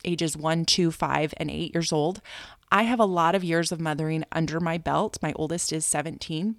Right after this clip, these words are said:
And I'm a different mom than I was in my twenties. I have a list of things I don't do now that I used to do. I and my husband,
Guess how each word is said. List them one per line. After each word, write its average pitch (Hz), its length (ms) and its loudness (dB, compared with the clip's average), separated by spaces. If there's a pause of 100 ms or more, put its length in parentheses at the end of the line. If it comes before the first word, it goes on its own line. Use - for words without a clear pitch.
(760)
And 180 160 4
I'm 185 160 10
a 220 60 10
different 196 300 4
mom 170 200 6
than 170 120 2
I 170 100 2
was 156 220 2
in 160 100 -2
my 160 120 -2
twenties. 160 560 -2 (460)
I 185 140 2
have 196 120 6
a 196 60 8
list 185 300 4
of 202 100 4
things 175 480 0 (160)
I 165 460 4 (560)
don't 180 320 0
do 202 180 2
now 185 480 2 (140)
that 165 240 0
I 156 80 2
used 156 680 0
to 277 80 0
do. 320 340 0 (1300)
I 185 140 8
and 208 120 4
my 185 120 2
husband, 196 560 0